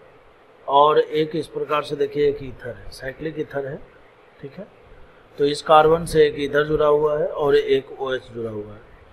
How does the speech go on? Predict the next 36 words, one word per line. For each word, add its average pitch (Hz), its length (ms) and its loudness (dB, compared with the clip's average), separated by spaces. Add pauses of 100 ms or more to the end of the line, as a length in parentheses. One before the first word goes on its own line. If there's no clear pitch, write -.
(180)
तो 143 60 -10
जब 160 280 2
किसी 165 220 -6
कार्बन 151 380 2
से 147 200 0
एक 139 120 0
ether 147 280 -4
जुड़ा 147 220 -2
हुआ 143 300 2
हो 147 220 4
और 147 200 0
एक 139 180 0
ओएच 139 320 -4
group 139 240 -8
जुड़ा 143 140 -2
हुआ 139 240 -2
हो, 143 100 -2
hydroxyl 131 520 -10
group, 143 200 -12 (640)
तो 143 60 0
उसको 143 260 2
हम 160 140 -2
लोग 147 180 0
जो 143 120 0
है 147 280 4
hemi 156 460 -8
acetal 127 380 -10
बोलते 101 440 -16
हैं, - 100 -20 (140)
ठीक 135 180 -12
है। 185 140 -6 (880)
बहुत 135 280 -4
ही 151 40 -12
simple 143 360 -10
क्वेश्चन 156 360 -2
है। 151 200 -12